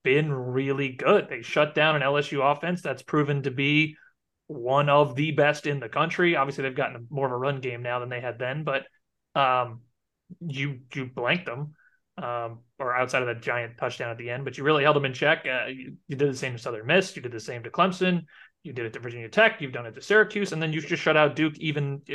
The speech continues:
with the Riley Leonard injury late in that third quarter. But, uh,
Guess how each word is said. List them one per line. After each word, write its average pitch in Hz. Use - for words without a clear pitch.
with 147
the 147
Riley 131
Leonard 131
injury 131
late 143
in 131
that 123
third 123
quarter. 160
But, 131
uh, 123